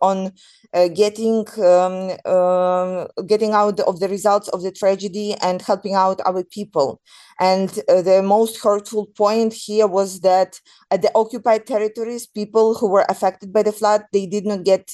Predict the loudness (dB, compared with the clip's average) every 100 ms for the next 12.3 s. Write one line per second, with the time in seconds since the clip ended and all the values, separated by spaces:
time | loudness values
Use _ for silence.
0 | -8 -2 -2 -2 0 0 -2 _ _ -20
1 | _ _ 0 2 2 2 0 0 -2 -4
2 | -4 -2 -2 -2 2 2 2 0 -4 -2
3 | -2 -4 -8 -4 0 0 -2 -6 -8 0
4 | 0 0 -2 0 0 -2 -4 -6 -20 _
5 | -6 -2 0 0 0 0 2 2 4 2
6 | 0 -8 -10 -6 -2 -2 -2 0 2 2
7 | 0 -8 -6 0 4 6 6 6 4 2
8 | -2 -10 _ -18 -12 -10 -8 -4 2 4
9 | 6 4 2 -2 -10 -2 2 2 0 -4
10 | -4 -4 -4 -4 -6 _ -10 -4 0 -2
11 | 2 0 0 -2 -2 0 0 -6 -8 -8
12 | -2 -2 -4